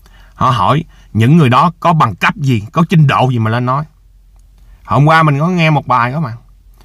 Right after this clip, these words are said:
Mà không biết chính bản thân của những cái người mà đặt câu hỏi đó, đó, họ có, họ có trình độ, họ có bằng cấp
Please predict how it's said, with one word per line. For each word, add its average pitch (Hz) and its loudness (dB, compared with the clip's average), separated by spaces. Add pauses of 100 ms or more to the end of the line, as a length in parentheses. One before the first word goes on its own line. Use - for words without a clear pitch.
(260)
Mà 135 2
không 156 2
biết 202 0
chính 214 -2
bản 156 2
thân 170 0
của 147 -2
những 143 0
cái 196 -2
người 143 2
mà 117 0
đặt 110 -4
câu 151 0
hỏi 165 -2
đó, 196 -4
đó, 180 -2
họ - -6
có, 156 0 (120)
họ 107 -4
có 156 -2
trình 104 -4
độ, 87 0
họ 98 -4
có - -2
bằng 98 -2
cấp - -6